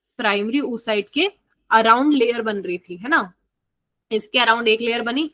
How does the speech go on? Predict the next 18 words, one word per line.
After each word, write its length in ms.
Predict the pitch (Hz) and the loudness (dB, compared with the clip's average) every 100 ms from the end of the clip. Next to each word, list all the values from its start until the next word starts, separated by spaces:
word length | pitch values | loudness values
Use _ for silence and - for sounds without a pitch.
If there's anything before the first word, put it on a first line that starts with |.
| _ _ | _ _
तो 80 | - | -6
हमने 240 | 233 233 233 | -4 -2 -2
क्या 140 | 254 | 0
बोल 140 | 262 | 0
दिया? 200 | 262 330 | 0 0
Primary 440 | 370 262 202 185 196 | 0 0 0 0 -4
follicle। 500 | 208 202 190 202 196 _ _ _ | -2 -2 -2 -4 -6 _ _ _
इसके 220 | 240 - 269 | -8 -2 2
around 280 | 254 262 | 4 4
एक 160 | 254 254 | 0 0
और 80 | 254 | 0
layer 220 | 262 262 | 2 0
बनी, 200 | 277 311 | 0 -2
तो 100 | 311 | 0
हमने 200 | 294 277 | 0 -2
क्या 160 | 277 277 | -4 -2
बोल 160 | 285 | -2
दिया? 280 | 240 311 349 | -2 -4 -4